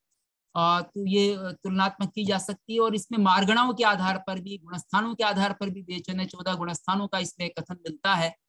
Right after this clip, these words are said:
और चौदह गुणस्थानों जो कि प्रसिद्ध हैं, मिथ्यात्व, सास्वादान आदि, इन चौदह गुणस्थानों का चौदह मार्गणाओं से, जो गति, इंद्रिय, जाति, योग आदि जो मार्गणाएं हैं, उनके आधार पर विवेचन इसमें हुआ है। और, अ,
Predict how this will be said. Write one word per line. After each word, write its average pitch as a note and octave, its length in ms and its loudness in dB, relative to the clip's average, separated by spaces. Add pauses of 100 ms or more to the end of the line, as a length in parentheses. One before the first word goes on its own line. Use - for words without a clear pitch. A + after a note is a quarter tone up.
(260)
और F3 140 2
चौदह F#3+ 280 0
गुणस्थानों F#3 600 0
जो F3+ 240 -4
कि F#3 120 -12
प्रसिद्ध F3 400 -4
हैं, F#3 180 2
मिथ्यात्व, F3+ 560 -6
सास्वादान E3+ 580 -2
आदि, E3 340 0 (460)
इन F#3 220 2
चौदह F#3 340 0
गुणस्थानों F3+ 580 -2
का G#3 160 -2
चौदह F#3 340 0
मार्गणाओं G3 600 6
से, F#3+ 160 -2
जो F#3 140 -6
गति, F#3+ 680 -2
इंद्रिय, F#3 540 0 (260)
जाति, F3 640 -2
योग F3+ 260 -4
आदि E3+ 280 0
जो E3+ 180 -6
मार्गणाएं E3 540 0
हैं, E3+ 180 -2 (280)
उनके F#3+ 220 0
आधार F3 400 2
पर F#3 200 -4
विवेचन E3 440 -6
इसमें E3 260 -6
हुआ D#3+ 300 0
है। F#3 240 -2 (480)
और, E3 280 4
अ, E3 320 2